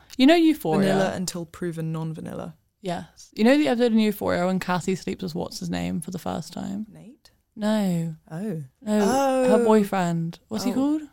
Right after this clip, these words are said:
Speaker 2: God, I can't remember.
Speaker 1: Football player, college guy.
Speaker 2: Mm-hmm.
Speaker 1: Anyway, like, when they start to have sex the first time, he literally picks her up and throws her on the bed and chokes her.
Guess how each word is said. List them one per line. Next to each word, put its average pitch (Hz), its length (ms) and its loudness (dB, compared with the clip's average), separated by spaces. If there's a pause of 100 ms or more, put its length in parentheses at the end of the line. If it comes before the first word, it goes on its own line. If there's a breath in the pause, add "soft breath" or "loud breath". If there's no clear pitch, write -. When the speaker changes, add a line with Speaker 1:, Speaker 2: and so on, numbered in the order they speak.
(140)
Speaker 2:
God, - 220 -14
I - 300 -20 (140)
can't 175 160 -10
remember. 165 300 -10 (240)
Speaker 1:
Football 220 260 2
player, 175 280 -4 (240 soft breath)
college 185 340 2
guy. 165 160 0
Speaker 2:
Mm-hmm. - 240 -8
Speaker 1:
Anyway, 202 460 2 (580 soft breath)
like, 202 300 0 (100)
when 202 160 2
they 208 120 4
start 202 280 0
to - 60 -14
have 190 100 -4
sex 185 240 -2
the 208 80 -4
first 180 360 0
time, 180 280 0
he 220 200 0
literally 214 340 2 (200)
picks - 280 -10
her 202 120 -2
up - 160 -4
and 190 200 -4
throws 180 480 0
her 185 60 -4
on 180 80 0
the 180 60 -2
bed 175 160 -2
and 175 120 -2
chokes 185 360 -8
her. - 280 -10